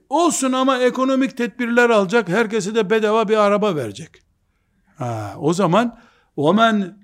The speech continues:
يُشْرِفْ لَهَا", kim fitneye doğru adım atarsa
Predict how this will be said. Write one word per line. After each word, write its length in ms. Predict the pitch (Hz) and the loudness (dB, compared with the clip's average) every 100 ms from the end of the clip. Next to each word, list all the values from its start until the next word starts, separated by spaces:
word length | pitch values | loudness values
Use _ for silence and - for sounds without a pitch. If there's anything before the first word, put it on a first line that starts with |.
| _ _ _ | _ _ _
يُشْرِفْ 680 | 143 233 220 - 170 160 - | -2 -2 -2 -6 -4 -4 -2
لَهَا", 680 | 196 233 208 214 240 277 285 - _ _ _ _ _ _ | -2 0 0 0 -2 -4 -6 -16 _ _ _ _ _ _
kim 480 | - 233 247 180 - _ _ _ _ _ | -2 2 2 -2 -8 _ _ _ _ _
fitneye 580 | - 185 185 170 190 247 | 2 2 4 4 6 6
doğru 280 | 214 175 175 | 8 6 6
adım 320 | 147 147 147 | 6 4 2
atarsa 720 | 135 135 123 - 240 285 285 | 0 -2 -6 -2 0 0 -2